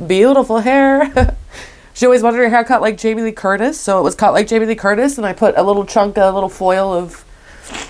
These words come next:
gross, sorry, <laughs> of purple and pink and teal in the front. Her skin looked nice. Her hair looked nice.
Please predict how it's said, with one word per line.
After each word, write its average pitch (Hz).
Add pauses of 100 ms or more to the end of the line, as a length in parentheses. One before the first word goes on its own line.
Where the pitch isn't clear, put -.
(960)
gross, 131
sorry, - (420)
<laughs> -
of 165 (100)
purple 190
and 170
pink 180
and 170
teal 180
in 180
the 180
front. 202 (3250)
Her 269
skin 233
looked 269
nice. 339 (3000)
Her 277
hair 262
looked 269
nice. 277